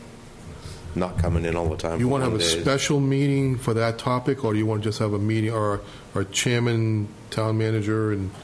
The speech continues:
Speaker 1: However
Speaker 2: direct
Speaker 1: you and
Speaker 2: meeting?
Speaker 1: David decide you wanna do it.
Speaker 2: Okay, a full board meeting, or do you wanna have just a meeting one-on-one with Bob to, to try and figure out and then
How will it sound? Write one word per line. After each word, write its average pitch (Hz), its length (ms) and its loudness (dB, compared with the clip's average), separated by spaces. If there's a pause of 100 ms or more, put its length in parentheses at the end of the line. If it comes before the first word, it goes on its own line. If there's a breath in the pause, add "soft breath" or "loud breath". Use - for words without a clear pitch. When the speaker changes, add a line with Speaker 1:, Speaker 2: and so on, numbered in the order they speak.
(140)
Speaker 1:
However 110 460 2
Speaker 2:
direct 117 140 2
Speaker 1:
you 110 80 2
and 113 60 2
Speaker 2:
meeting? 117 140 0
Speaker 1:
David 101 380 2
decide 95 440 0
you 95 100 2
wanna 92 180 0
do 87 300 2
it. 104 60 2
Speaker 2:
Okay, 117 200 0
a 113 80 0
full 135 220 2
board 123 260 2
meeting, 127 220 2
or 104 80 4
do 104 60 2
you 107 60 2
wanna 104 140 2
have 104 120 2
just 101 180 -2
a 104 40 0
meeting 101 260 0
one-on-one 101 380 0
with 92 120 -4
Bob 98 240 0
to, 92 100 -2
to - 140 -6
try 101 240 -2
and 95 80 -2
figure 104 180 0
out 98 40 0
and 101 80 0
then 101 140 -2